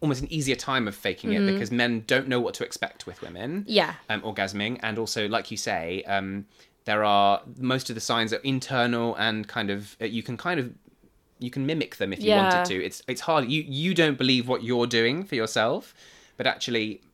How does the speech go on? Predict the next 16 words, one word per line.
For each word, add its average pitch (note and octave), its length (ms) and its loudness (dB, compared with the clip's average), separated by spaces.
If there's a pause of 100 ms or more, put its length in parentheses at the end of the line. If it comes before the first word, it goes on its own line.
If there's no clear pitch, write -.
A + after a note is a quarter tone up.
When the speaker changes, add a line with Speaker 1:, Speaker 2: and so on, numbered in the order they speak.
(160)
Speaker 1:
most A#2+ 320 -2
partners F3 340 2
Speaker 2:
No, A#3 120 10
Speaker 1:
will A3+ 120 12
Speaker 2:
exactly, G#3+ 420 6
Speaker 1:
believe G3 280 4
you. G#3+ 100 0
Speaker 2:
exactly. G3+ 800 0
No, E4 200 8
it's E4+ 300 4
so F4 160 4
true. D4 220 4
And, C#4+ 180 4
and C#4 160 0
yeah, A3+ 160 8
and, G3 140 2